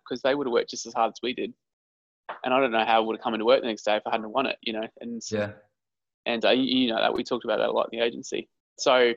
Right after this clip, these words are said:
Speaker 1: you know, you don't, it's not about not feeling stuff. It's just about, um, you know, if you, even if you're just talking about your job like this, it would give you a sense that it's for you or if it's not. But yeah, let's come back to, is there a job out there for everyone? Yes.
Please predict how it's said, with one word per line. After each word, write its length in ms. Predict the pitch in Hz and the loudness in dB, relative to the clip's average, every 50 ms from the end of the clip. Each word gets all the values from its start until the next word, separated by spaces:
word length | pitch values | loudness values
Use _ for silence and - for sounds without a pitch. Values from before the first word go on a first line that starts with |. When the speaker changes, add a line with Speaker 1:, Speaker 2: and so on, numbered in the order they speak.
| - _ _ | -2 _ _
Speaker 1:
you 100 | - 117 | -4 -4
know, 100 | 110 110 - _ _ _ | -4 -4 -8 _ _ _
you 100 | 143 139 | 2 4
don't, 180 | 135 123 - - _ _ _ _ _ - - - - - | 4 2 2 -2 _ _ _ _ _ -20 -20 -20 -20 -18
it's 120 | _ - - | _ -6 -2
not 100 | 143 135 | 0 4
about 200 | 113 110 - 113 | 4 4 4 4
not 180 | 120 - - | -2 -4 -4
feeling 280 | - 113 110 107 107 104 | -8 -6 -6 -4 -6 -6
stuff. 240 | - - 107 110 - | -2 -2 -2 -2 -2
It's 140 | - - - | -8 -14 -14
just 200 | - 113 - _ | -14 -14 -18 _
about, 280 | - - 110 113 - - _ _ _ _ _ _ _ _ _ _ _ _ _ - | -6 -2 0 0 -2 -2 _ _ _ _ _ _ _ _ _ _ _ _ _ -2
um, 380 | 117 117 113 113 110 113 113 - _ _ _ _ _ _ _ _ _ _ _ _ _ _ _ _ | -2 -2 -4 -6 -8 -10 -10 -12 _ _ _ _ _ _ _ _ _ _ _ _ _ _ _ _
you 100 | 202 110 | -6 -4
know, 60 | 104 | -4
if 120 | 113 117 - | -4 -4 -6
you, 100 | - - _ _ _ _ _ _ _ _ _ _ _ _ - | -10 -10 _ _ _ _ _ _ _ _ _ _ _ _ 0
even 160 | 160 170 175 | 2 2 2
if 80 | 147 | 0
you're 80 | 147 127 | 0 -2
just 160 | 117 - - | -4 -6 -8
talking 360 | - - 120 120 - - 120 | 0 0 0 0 2 -4 -4
about 200 | 117 110 110 - | 0 0 0 -2
your 60 | - - | -2 -2
job 180 | - 110 113 | -2 -2 0
like 160 | 113 - - | 0 -2 -2
this, 260 | - - - - - - - | -4 -6 -8 -8 -10 -10 -8
it 100 | - 123 | -8 -6
would 140 | 123 120 - | -6 -6 -6
give 120 | 131 113 | -6 -4
you 120 | 117 117 110 | -2 -2 -2
a 60 | 113 | -2
sense 300 | - - 117 101 - - _ | -4 -6 -8 -8 -10 -8 _
that 100 | 110 120 | -8 -8
it's 200 | - - - - | -8 -12 -14 -12
for 120 | - 123 | -8 -4
you 220 | 117 120 139 175 175 | -2 0 0 0 -2
or 100 | 135 117 | -2 -6
if 60 | 113 _ | -6 _
it's 180 | - - - - | -12 -14 -10 -12
not. 180 | 107 - - - _ _ _ _ - | -10 -10 -10 -12 _ _ _ _ 2
But 120 | 160 - | 2 4
yeah, 160 | - 120 98 - - _ _ | 4 2 2 0 -6 _ _
let's 160 | - 151 151 - | -2 -2 -2 0
come 180 | - 143 131 | 0 0 2
back 220 | 127 117 - - - | 4 2 2 0 -4
to, 280 | - 127 117 117 113 - _ _ _ _ _ _ _ _ _ _ _ _ _ _ _ _ _ | -2 0 0 0 0 -4 _ _ _ _ _ _ _ _ _ _ _ _ _ _ _ _ _
is 120 | 139 139 131 | -2 2 4
there 140 | 127 123 | 6 6
a 60 | 120 117 | 6 6
job 180 | 131 123 117 | 4 6 6
out 100 | 127 104 | 6 6
there 140 | 123 120 117 | 6 4 2
for 120 | - 127 | 2 -4
everyone? 260 | 117 123 131 131 135 123 | -2 2 2 2 2 2
Yes. 360 | 117 110 104 - - - | 0 -2 -2 -4 -8 -8